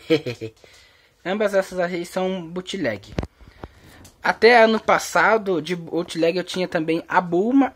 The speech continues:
o Kid Goku e o Kuririn. Ambas as figuras aí eu troquei por original, beleza? Surgiu a oportunidade e troquei. Não me arrependo de nada, vale a pena sim, tá, galera?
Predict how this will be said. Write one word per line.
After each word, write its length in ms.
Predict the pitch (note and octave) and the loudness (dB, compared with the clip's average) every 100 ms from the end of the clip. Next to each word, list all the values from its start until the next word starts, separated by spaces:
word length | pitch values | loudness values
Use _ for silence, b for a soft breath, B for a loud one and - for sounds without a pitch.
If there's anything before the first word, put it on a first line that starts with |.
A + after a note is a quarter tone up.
| - | -6
o 100 | F#3 | -8
Kid 300 | - F#3+ E3 | -6 -10 -6
Goku 540 | E3+ F#3 - F#3+ A#3+ _ | -2 -2 -2 -8 -8 _
e 100 | F3 | -2
o 60 | F3+ | 0
Kuririn. 580 | F#3 F#3+ G3+ G3 A#3+ B3 b b b | 2 0 0 -2 -2 -6 b b b
Ambas 340 | G3 G#3+ G#3 G3+ | 0 2 2 0
as 160 | F#3+ | -4
figuras 580 | - E3+ D#3 F3 F#3+ E3+ | -6 -12 -2 0 2 2
aí 380 | C#3+ C3 D#3 - _ b b b F3 | 2 0 -2 -6 _ b b b -6
eu 100 | F3 | -2
troquei 400 | F#3 F3 E3+ E3 | 0 0 0 0
por 240 | - E3 | -2 2
original, 640 | E3+ E3+ F#3+ F#3+ B2+ A2+ - _ _ _ | 2 2 -2 -2 -4 -6 -16 _ _ _
beleza? 360 | B2 B2 E3+ F3+ | -8 -2 -2 -2
Surgiu 280 | D3+ C#3 D#3 | -6 -2 -2
a 60 | |
oportunidade 760 | C#3+ D3 - C#3 C3+ C#3 E3 C#3 | -2 -6 -4 -2 0 0 -2 -4
e 100 | D#3+ | -10
troquei. 500 | F3 G3+ G3+ - F#2+ - _ b b b _ _ - | -6 -2 -2 -4 -12 -14 _ b b b _ _ -6
Não 180 | C3+ E3 | -2 0
me 140 | A3 | 0
arrependo 440 | F#3 F3 D3+ D#3 D#3+ | -2 -2 -4 -4 -6
de 140 | E3+ | -6
nada, 380 | D#3 G2+ F#2+ A2+ | -4 -4 -8 -8
vale 280 | C3+ C#3 E3 | 0 2 0
a 40 | |
pena 340 | - B2 B2+ C3 | -2 -4 -4 -6
sim, 240 | - F2 _ b b b b b | -8 -18 _ b b b b b
tá, 120 | A2+ | -4
galera? 380 | A#2+ A2+ G2+ | -2 -2 -4